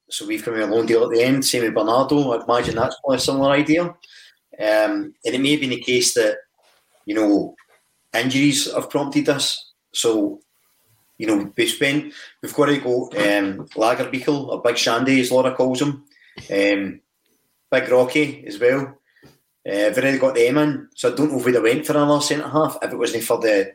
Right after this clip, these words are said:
injuries. So I think that's helped it, um, or affected it, rather. And I think the, the dip in form,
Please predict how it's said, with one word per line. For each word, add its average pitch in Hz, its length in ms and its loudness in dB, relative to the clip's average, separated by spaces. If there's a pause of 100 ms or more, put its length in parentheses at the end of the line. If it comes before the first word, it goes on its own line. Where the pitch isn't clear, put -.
(120)
injuries. 131 400 2
So - 80 0
I 117 40 -8
think 131 140 -2
that's 127 300 -2
helped 147 260 0
it, 175 160 0 (920)
um, 104 320 0
or 104 100 -2
affected 127 380 0
it, 151 120 2
rather. 151 320 2 (360)
And 110 100 -8
I - 40 -10
think 143 200 -2
the, 123 220 0
the - 220 -6 (200)
dip 131 200 0
in 123 80 -10
form, 156 580 0